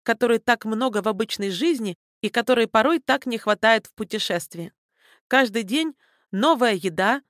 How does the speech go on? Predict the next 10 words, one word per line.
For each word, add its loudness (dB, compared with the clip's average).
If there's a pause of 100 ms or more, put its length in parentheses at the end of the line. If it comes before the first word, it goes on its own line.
(140)
новый 0
дом, -2
новая 0
посуда, -2 (320)
новые 0
машины, -2
новые 0
люди, -2 (240)
новый -2
город. -8